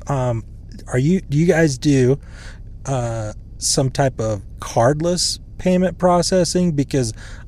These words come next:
I think that's gotta be, uh, something that s-, people are concerned with, is how much plastics and, and metals that are,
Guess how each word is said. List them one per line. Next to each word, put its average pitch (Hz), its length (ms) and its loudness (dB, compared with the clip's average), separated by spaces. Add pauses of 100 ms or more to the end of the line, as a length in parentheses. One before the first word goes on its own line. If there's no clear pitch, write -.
(100)
I 131 100 0
think 214 340 0
that's 123 260 0
gotta 120 320 0
be, 113 380 -2 (440)
uh, 110 360 -4
something 127 500 0
that 104 180 -4 (120)
s-, - 140 -10
people 120 580 -2 (240)
are 127 120 -2
concerned 165 600 0
with, 95 280 -6
is 104 160 -4
how 151 120 -4
much 113 300 -6
plastics 127 720 -2
and, 101 300 -6 (420)
and 104 240 0
metals 110 500 2
that 107 100 -4
are, 98 160 -2